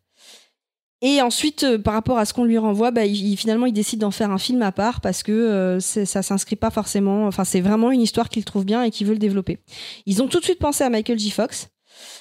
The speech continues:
euh, parce qu'il l'avait déjà dirigé dans la trilogie de Retour vers le futur. Et c'est un choix qui plaît beaucoup euh, même si le problème, c'est que c'est là que Michael J. Fox a, enfin, annoncé qu'il était atteint de la maladie de Parkinson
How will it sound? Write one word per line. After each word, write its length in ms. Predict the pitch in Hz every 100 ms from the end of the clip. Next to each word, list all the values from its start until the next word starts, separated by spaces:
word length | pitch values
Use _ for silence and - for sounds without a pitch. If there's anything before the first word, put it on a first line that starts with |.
| _ -
euh, 200 | 190 180
parce 200 | 175 -
qu'il 140 | 226
l'avait 180 | 220 208
déjà 280 | 214 294 302
dirigé 300 | 254 262 247
dans 80 | 247
la 120 | 202
trilogie 420 | - 220 214 220
de 80 | 202
Retour 300 | 190 208 240
vers 120 | 226
le 60 | 202
futur. 400 | - 185 240 294 _ _ _ _ _ _
Et 180 | 202 226
c'est 220 | - 247
un 140 | 226 233
choix 260 | - 311
qui 180 | 320 277
plaît 240 | - 294
beaucoup 400 | 254 254 - 285 381 _ _ 214
euh, 720 | 214 208 202 202 196 190 190
même 600 | 185 185 180 220 277 285
si 220 | - 294
le 100 | 254
problème, 260 | - 226 277
c'est 140 | 254
que 60 | -
c'est 160 | 220
là 380 | 202 196 208 254
que 260 | 254 - 220
Michael 340 | 202 196 208
J. 120 | 190
Fox 280 | - 247 -
a, 360 | 202 180 175 180
enfin, 200 | - 185
annoncé 280 | 190 214
qu'il 120 | 226 208
était 120 | 196
atteint 180 | 185 220
de 40 |
la 60 | 190
maladie 160 | 180
de 60 | 185
Parkinson 520 | 190 - 190 220